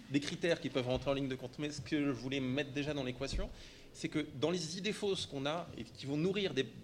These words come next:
beaucoup de balivernes après, euh, il y, y a cette, on, on voit le cancer apparaître, mais mon médecin m'a dit que j'avais un cancer, mais qu'est-ce que j'ai fait la semaine dernière pour que, pour que ça m'arrive, quoi.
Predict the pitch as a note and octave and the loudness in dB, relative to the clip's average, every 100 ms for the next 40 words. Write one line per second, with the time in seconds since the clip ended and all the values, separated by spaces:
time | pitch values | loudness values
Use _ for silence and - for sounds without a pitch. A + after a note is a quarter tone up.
0 | - E3+ - G3 D#3 D#3+ D3 C#3 B2 - | -6 -6 -2 2 4 4 2 0 0 0
1 | F#3 - B3 - - - C3+ B2+ D3 C#3 | 0 -2 -12 -16 -20 2 4 4 2 0
2 | C#3+ D#3 E3+ - D#3 - - - - - | 2 0 0 -2 -4 -6 -18 -20 -20 -20
3 | - - - C#3+ G3 G3+ F3 F3+ D#3+ D#3 | -8 -4 0 4 4 4 0 -4 -4 -4
4 | D#3+ - C#3+ B2 - - - - - - | -6 -4 -4 -4 12 12 12 4 -10 -6
5 | C3+ C#3+ D3 D3 E3 C#3+ C3 C3+ D3+ C#3 | 0 4 4 0 -2 -2 -2 -4 -2 -2
6 | C3+ C#3 F3+ D3+ B2+ F3 - D3 C#3 D3 | -4 -8 -8 -6 -4 -6 -6 -6 -6 -6
7 | C3+ - D3+ D3 D3 D3 D#3+ D#3 B2 - | -6 -2 -2 0 0 0 -2 -4 -6 -4
8 | B2 - - - B2 C#3 C#3 C3 C#3+ C#3+ | -6 -8 -12 -8 -2 0 2 2 0 -2
9 | - | -6